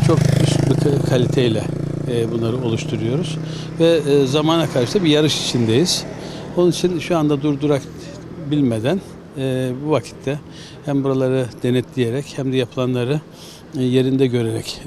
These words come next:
e, arkadaşlarımıza teşvik ediyoruz. Bu da bizi mutlu ediyor. E, Eski Pazar dediğim gibi, e, Ordu'nun, e, ilk yerleşim merkezi.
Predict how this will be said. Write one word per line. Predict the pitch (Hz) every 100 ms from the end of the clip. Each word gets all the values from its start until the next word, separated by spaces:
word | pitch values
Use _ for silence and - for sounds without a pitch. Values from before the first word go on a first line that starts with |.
| 135
e, | 117 110 113 156
arkadaşlarımıza | 127 - 120 110 123 117 120
teşvik | - 120 135 117
ediyoruz. | 104 104 135 180 - - - - - -
Bu |
da | 165 143
bizi | 175
mutlu | 160 - 156
ediyor. | 117 107 101 - 139 135
E, | 123 117 113
Eski | 143 -
Pazar | 143 139 139 127 -
dediğim | 131 139 131
gibi, | 120 117 151 - - - - -
e, | 131 127 123 - -
Ordu'nun, | 135 135 120 120 160 - 143 127
e, | 127
ilk | 127 151 143 143
yerleşim | 131 127 123 - 135 139
merkezi. | 107 104 - 98 104 156